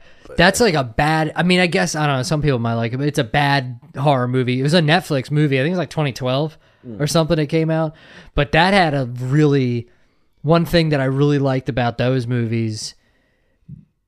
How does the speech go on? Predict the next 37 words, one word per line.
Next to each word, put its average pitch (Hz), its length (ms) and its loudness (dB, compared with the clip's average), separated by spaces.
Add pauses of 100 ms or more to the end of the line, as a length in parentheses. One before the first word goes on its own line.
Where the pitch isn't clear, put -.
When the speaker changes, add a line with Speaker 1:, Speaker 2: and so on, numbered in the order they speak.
(100)
Speaker 1:
and 165 140 0
they 151 120 6
kinda, 185 360 4
like, 147 380 -2 (440)
touched 160 440 2
it 180 300 -2 (100)
in 156 160 0
the 143 80 -2
first 156 400 0
one, 175 280 2
and 151 300 -2
then 151 140 2
I 143 100 2
think 139 280 -2
they 135 200 2
realized 143 540 2
how 147 180 0
so, 131 400 -2
like, 127 220 -6
sick 147 280 -2
it 151 120 0
was, 151 320 2
and 135 180 -2
then 135 80 -2
they 135 160 0
really 131 420 0
ran 123 340 0
with 127 140 0
it 123 120 -2
in 120 100 -6
the 113 80 -6
second 139 380 -4
one. 143 240 -2 (400)
But, 135 200 2
like, 131 260 -2
the, 117 300 -4 (720)
the, 131 180 -2